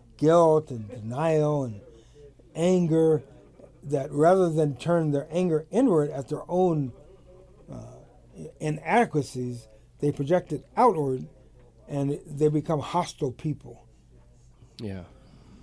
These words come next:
Speaker 2: So let's go over to chapter sixty-six. Uh, I'm sorry, chapter forty-nine.
Speaker 1: Yes.
Speaker 2: And that is, th-,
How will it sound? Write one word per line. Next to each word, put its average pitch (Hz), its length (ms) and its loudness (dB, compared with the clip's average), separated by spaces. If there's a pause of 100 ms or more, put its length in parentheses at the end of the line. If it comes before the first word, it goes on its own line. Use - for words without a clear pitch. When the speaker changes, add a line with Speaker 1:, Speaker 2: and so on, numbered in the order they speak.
(1500)
Speaker 2:
So 233 200 -2
let's 294 200 -2
go 311 200 2
over 208 160 2
to 135 360 0
chapter 170 520 -2
sixty-six. - 1160 -10 (520)
Uh, 135 100 -4 (400)
I'm 180 100 0
sorry, 120 200 -2
chapter 180 260 -2
forty-nine. 127 640 -4 (1700)
Speaker 1:
Yes. 151 240 0
Speaker 2:
And 135 140 -4 (880)
that 175 140 2
is, 170 200 0
th-, 139 260 -14